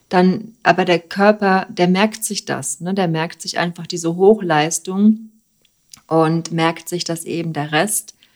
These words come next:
so lange auf Sparflamme lief, dass die, ähm, Organe, die nicht lebensnotwendig sind, einfach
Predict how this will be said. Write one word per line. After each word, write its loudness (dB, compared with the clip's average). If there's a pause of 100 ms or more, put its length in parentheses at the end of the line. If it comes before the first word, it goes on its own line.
(400)
so 6
lange 8
auf 0
Sparflamme 2
lief, 0
dass -8
die, -14 (240)
ähm, -4
Organe, 6
die -2
nicht -4
lebensnotwendig 2
sind, -4
einfach -6